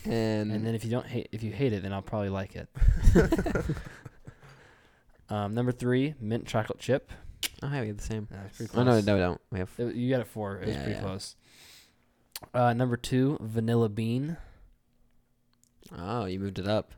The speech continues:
Speaker 1: to two.
Speaker 2: Where do you think I had it?
Speaker 1: Not <laughs> there.
Speaker 3: <laughs> Not at
Speaker 2: Oh, I
Speaker 3: two.
Speaker 2: never moved it.
Speaker 1: Oh, okay.
Speaker 2: <clears throat> Trust me, vanilla bean is
Speaker 1: It's just, okay, the
Speaker 2: it's
Speaker 1: thing
Speaker 2: just,
Speaker 1: about
Speaker 2: it's a
Speaker 1: vanilla,
Speaker 2: good tasting vanilla.
Speaker 1: you can't, no matter what vanilla,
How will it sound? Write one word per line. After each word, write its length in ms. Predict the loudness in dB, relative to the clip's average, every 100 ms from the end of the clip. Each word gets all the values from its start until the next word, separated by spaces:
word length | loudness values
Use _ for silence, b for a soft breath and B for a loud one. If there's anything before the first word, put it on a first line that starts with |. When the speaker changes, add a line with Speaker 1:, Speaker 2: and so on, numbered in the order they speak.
| -20 _ _ _ _ _ _ _ _ _ -12
Speaker 1:
to 80 | -2
two. 320 | 0 0 -4 _ _ _
Speaker 2:
Where 80 | -8
do 20 |
you 60 | -6
think 140 | -6
I 60 | -6
had 180 | -4 -6
it? 140 | -6 -12 _ _ -20 _ -6
Speaker 1:
Not 280 | -4 -4 -2
<laughs> 20 |
there. 760 | 2 4 4 2 2 2 0 -2 2
Speaker 3:
<laughs> 80 |
Not 220 | 4 4 2
at 80 |
Speaker 2:
Oh, 160 | 2 4
I 60 | 4
Speaker 3:
two. 40 |
Speaker 2:
never 200 | 4 2
moved 240 | 0 -2 -4
it. 200 | -8 -12 -10
Speaker 1:
Oh, 260 | -8 -6 -8
okay. 200 | -8 -10 -12 -10 -6
Speaker 2:
<clears throat> 600 | -2 -2 -4 -12 -20 -6
Trust 280 | -4 -2 -4
me, 100 | -6
vanilla 300 | -4 -2 -2
bean 440 | -2 -2 -4 -6 B B -16 -8
is 720 | -4 -2 -4 -6 -6 -8 0
Speaker 1:
It's 180 | 2 6
just, 240 | 6 6 2 -2
okay, 300 | 2 2 2
the 100 | 2
Speaker 2:
it's 80 | 6
Speaker 1:
thing 80 | 8
Speaker 2:
just, 40 |
Speaker 1:
about 140 | 8 8
Speaker 2:
it's 80 |
a 40 | 8
Speaker 1:
vanilla, 180 | 6 6
Speaker 2:
good 40 |
tasting 320 | 6 4 0
vanilla. 440 | 2 2 2 0 -6 _
Speaker 1:
you 140 | -6 0
can't, 280 | 2 2 2 -8 -12 -14 -4
no 100 | 4
matter 160 | 6 6
what 180 | 6 4
vanilla, 440 | 2 2 0